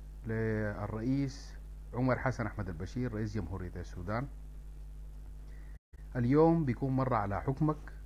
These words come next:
آه، أكثر من ثمانية وعشرين سنة،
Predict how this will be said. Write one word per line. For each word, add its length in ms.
آه، 240
أكثر 240
من 100
ثمانية 280
وعشرين 320
سنة، 260